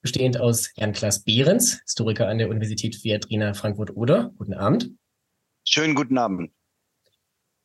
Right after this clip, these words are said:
Speaker 1: Gustav Gressel, Militärexperte beim European Council on Foreign Relations.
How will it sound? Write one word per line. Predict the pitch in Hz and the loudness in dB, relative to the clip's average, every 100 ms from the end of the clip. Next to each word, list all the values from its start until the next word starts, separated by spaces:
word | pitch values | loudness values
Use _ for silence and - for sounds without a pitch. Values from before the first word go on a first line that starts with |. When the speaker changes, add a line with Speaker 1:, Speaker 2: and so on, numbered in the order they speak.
| _ _ _ _ | _ _ _ _
Speaker 1:
Gustav | 170 196 196 - | 2 4 2 4
Gressel, | 156 180 123 | 4 6 4
Militärexperte | 113 110 104 139 147 - 135 135 | 2 0 4 4 4 4 4 6
beim | 127 120 | 4 4
European | 123 120 123 | 4 0 -2
Council | 123 120 123 | 0 2 4
on | 110 | 0
Foreign | 117 120 117 | 2 2 4
Relations. | 113 110 120 196 269 - | 4 4 6 4 2 -2